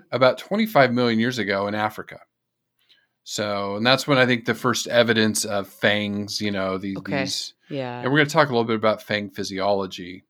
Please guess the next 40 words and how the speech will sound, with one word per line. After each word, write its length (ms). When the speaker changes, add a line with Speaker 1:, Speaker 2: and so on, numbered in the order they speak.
Speaker 1:
with 260
that. 280
So, 340
you 100
know, 140
and 80
that 160
gave 200
rise 520
to 160
eventually 760
the 100
king 280
cobra 520
in 220
India. 480
We 160
don't 180
have 240
any 180
specifics 800
on, 360
like, 140
when 280
exactly 540
they 200
emerged. 680
Speaker 2:
Okay. 260
Speaker 1:
But, 440
you 100
know, 100
they've 100
been 120
around 320
for, 300
for 180
a 60
couple 260
million 340
years. 380